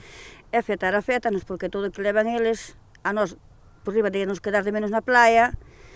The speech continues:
si aínda hai compradores que siguen comprando, non nos, o noso sempre devalúa un pouco máis o precio. E afectar, claro que nos afecta, afectounos sempre, sigue nos afectando.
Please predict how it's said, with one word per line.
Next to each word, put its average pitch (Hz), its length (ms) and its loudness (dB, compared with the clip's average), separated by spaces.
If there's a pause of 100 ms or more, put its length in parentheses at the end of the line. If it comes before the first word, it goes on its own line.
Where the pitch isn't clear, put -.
(260)
si - 240 -6
aínda 185 240 -2
hai 196 80 0
compradores 196 480 -4
que 185 160 -6
siguen 185 240 -2
comprando, 226 720 0 (160)
non 214 160 -6
nos, - 240 -8 (160)
o 214 40 -8
noso 208 280 -2
sempre 226 480 -4 (240)
devalúa 196 400 -2
un 165 80 -14
pouco 175 160 -8
máis 175 160 -6
o 156 80 -18
precio. 175 480 -6 (800)
E 160 80 -6
afectar, 180 400 -6
claro 190 160 -4
que - 80 -12
nos 208 160 -8
afecta, 196 320 -6
afectounos 170 480 -6
sempre, 185 240 -6
sigue 190 160 -16
nos 208 240 -10
afectando. 175 400 -6